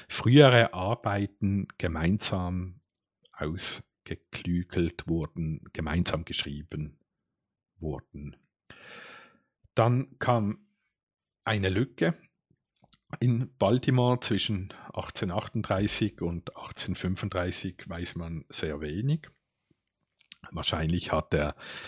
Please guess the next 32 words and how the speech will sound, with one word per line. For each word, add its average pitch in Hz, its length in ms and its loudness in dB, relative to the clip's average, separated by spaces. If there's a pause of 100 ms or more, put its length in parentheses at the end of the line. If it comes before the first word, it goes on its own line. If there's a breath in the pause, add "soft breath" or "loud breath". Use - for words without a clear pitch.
(300 loud breath)
dort 92 300 4
schon 87 420 2
die 82 160 -2
Nachwelt 90 960 0
auf 90 180 -2
seinen 82 500 0
Tod 101 400 0
vorbereitet, 117 960 2
über 85 180 -2
den 85 220 2
man 85 180 2
auch - 440 -2
praktisch - 440 -2
nichts - 320 -4
weiß. 92 380 -2
Also - 180 -6
man 165 160 0
weiß, 151 340 -2
wann 113 220 -2
er 117 160 0 (480 loud breath)
gestorben 110 600 4
ist - 420 0
und 87 200 -2
in 82 140 2
welchem 82 380 0
Zustand, 101 720 -2
aber 80 220 -8
wie 78 120 -6
es - 260 -6
zum 69 460 -8
Tod 82 420 -10
kam, 95 540 -6